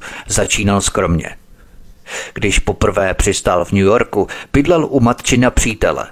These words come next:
pak u bratrance, který byl prosperujícím lékařem.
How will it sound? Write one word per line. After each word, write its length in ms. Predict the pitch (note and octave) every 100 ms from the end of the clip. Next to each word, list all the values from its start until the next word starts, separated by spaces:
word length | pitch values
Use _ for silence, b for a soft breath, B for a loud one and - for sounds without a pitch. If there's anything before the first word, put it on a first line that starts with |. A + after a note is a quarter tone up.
| - - B B -
pak 280 | F#2 F#2+ -
u 60 |
bratrance, 720 | E2+ - F2 F#2+ F#2+ - G2 G2
který 300 | - F2+ F2+
byl 200 | F2 E2
prosperujícím 880 | G2 E2+ - F#2 F#2 F2+ - F#2
lékařem. 600 | F2+ F2+ F#2+ F#2 D2+ B1+